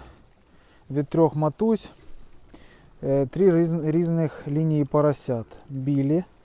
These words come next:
такі полосаті, он, як жолуді, і ці руденькі.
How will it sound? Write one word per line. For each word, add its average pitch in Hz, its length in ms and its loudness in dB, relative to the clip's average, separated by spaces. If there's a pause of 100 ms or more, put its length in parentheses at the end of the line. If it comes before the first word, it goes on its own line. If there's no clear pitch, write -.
(320)
такі 143 220 -2
полосаті, 143 640 0
он, 139 160 -2
як 131 180 -2
жолуді, 143 640 -2 (880)
і 202 420 0
ці 170 240 0
руденькі. 123 720 0